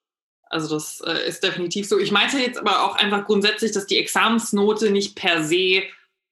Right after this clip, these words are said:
äh, klar bestimmt ist darüber, was du vielleicht später beruflich machen kannst, äh, wenn du in den Staatsdienst wollen solltest. Aber, ähm, grundsätzlich finde ich nicht, dass ein,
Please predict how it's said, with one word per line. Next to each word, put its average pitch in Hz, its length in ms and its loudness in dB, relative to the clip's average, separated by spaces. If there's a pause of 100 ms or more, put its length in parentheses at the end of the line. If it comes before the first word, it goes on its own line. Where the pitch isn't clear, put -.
äh, 156 420 2
klar 202 480 2
bestimmt 214 320 2
ist 202 120 -6
darüber, 180 340 2
was 170 140 -2
du 196 100 -2
vielleicht 160 360 0
später 180 300 0
beruflich 165 320 -2
machen 185 240 0
kannst, 185 580 -4
äh, - 140 -2
wenn 175 100 0
du 170 80 -2
in 156 100 -2
den 147 100 -4
Staatsdienst 170 680 -4
wollen 147 440 -2 (260)
solltest. 165 1000 -2 (920)
Aber, 170 540 2
ähm, 143 400 -4 (240)
grundsätzlich 165 720 0
finde 190 180 0
ich 170 100 -4
nicht, 185 240 -2
dass 156 180 -4
ein, 156 380 -4